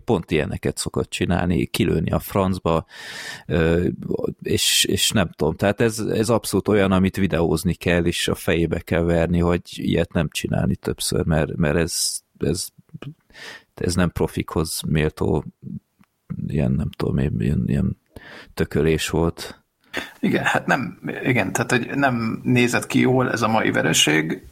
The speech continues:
Speaker 2: ö, de azért, tehát most mi itt elég szar hangulatban vagyunk, de annyira nem dől össze a ház.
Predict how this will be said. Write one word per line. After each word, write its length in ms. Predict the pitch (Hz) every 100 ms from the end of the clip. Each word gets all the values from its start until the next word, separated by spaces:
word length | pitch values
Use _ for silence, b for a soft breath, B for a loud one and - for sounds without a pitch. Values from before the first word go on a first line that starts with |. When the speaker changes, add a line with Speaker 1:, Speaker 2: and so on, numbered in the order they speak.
| -
Speaker 2:
ö, 500 | 104 95 92 95 107 -
de 320 | 110 104 - -
azért, 520 | 104 104 101 - - -
tehát 260 | - - 92 _ -
most 300 | 123 113 -
mi 80 | 110
itt 300 | 101 - - -
elég 380 | - - 98 -
szar 320 | - - - -
hangulatban 680 | - 110 113 113 - 135 139
vagyunk, 320 | 123 120 143
de 180 | 131 127
annyira 460 | 117 - 131 135 135
nem 440 | 143 113 104 - - -
dől 380 | 117 113 104
össze 280 | 101 95 92
a 60 | 95
ház. 460 | 95 - 110 113